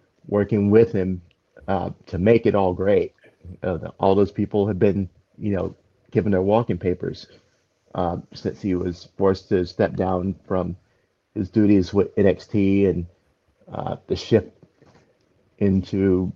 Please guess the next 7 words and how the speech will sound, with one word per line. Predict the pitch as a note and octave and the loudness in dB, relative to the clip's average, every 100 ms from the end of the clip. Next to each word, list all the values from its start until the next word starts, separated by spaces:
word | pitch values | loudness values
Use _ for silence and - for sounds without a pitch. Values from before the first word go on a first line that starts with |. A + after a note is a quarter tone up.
| _ | _
the | F2+ | -6
two | E2+ A2 | -2 -2
point | F#2 G2+ F#2+ | 0 0 2
oh | G#2 G#2 G#2 G#2 | 4 6 6 4
and | G2 | 2
everything. | G2 F#2+ G2+ G2+ G2 - _ _ _ _ _ _ _ _ - | 0 0 0 -2 -2 -8 _ _ _ _ _ _ _ _ 0
But | F#2+ - | 0 0